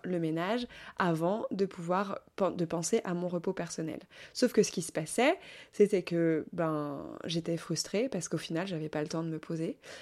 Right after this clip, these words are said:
J'étais frustrée parce que je ramassais des affaires qui n'étaient pas les miennes. J'étais frustrée parce que c'est encore moi qui faisais la vaisselle et qui pensais à le faire. Donc rien n'allait <laughs> et au final, j'avais même pas pris le temps pour moi. J'avais la sensation que c'était indispensable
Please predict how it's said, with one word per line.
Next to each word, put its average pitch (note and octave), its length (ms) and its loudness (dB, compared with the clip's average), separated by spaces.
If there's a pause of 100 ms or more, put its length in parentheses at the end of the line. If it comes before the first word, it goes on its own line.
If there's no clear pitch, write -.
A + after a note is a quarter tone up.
(120)
J'étais F3+ 280 4
frustrée F3+ 420 2
parce - 240 -4
que F3 80 0
je D#3+ 100 0
ramassais D#3+ 380 0
des D#3+ 160 0
affaires E3 300 -4
qui - 120 -8
n'étaient D#3 220 -4
pas D3+ 140 -2
les D#3 100 -4
miennes. F3+ 360 2 (280)
J'étais F3+ 260 0
frustrée - 360 0
parce A#3 160 0
que E3+ 80 0
c'est - 220 4
encore F3 380 2
moi G#3+ 220 2
qui C4+ 160 -4
faisais F3 260 -2
la C#3+ 120 -4
vaisselle E3+ 420 -2 (260)
et - 40 -6
qui - 140 -6
pensais F3+ 360 0
à D#3+ 80 -2
le D#3 80 -6
faire. D3+ 340 -4 (1400)
Donc F3+ 260 0 (100)
rien G3 300 6
n'allait G3 340 6
<laughs> - 60 4 (140)
et E3+ 140 6
au E3+ 60 8
final, E3+ 300 4
j'avais E3 180 4
même F#3 140 4
pas G3 140 2
pris - 160 -2
le D#3+ 60 -4
temps E3+ 140 2
pour D#3+ 180 -2
moi. D#3 160 0 (1080)
J'avais G3 220 12
la F#3+ 160 10
sensation G3+ 560 4
que G3+ 100 -2
c'était - 340 0
indispensable F#3+ 840 2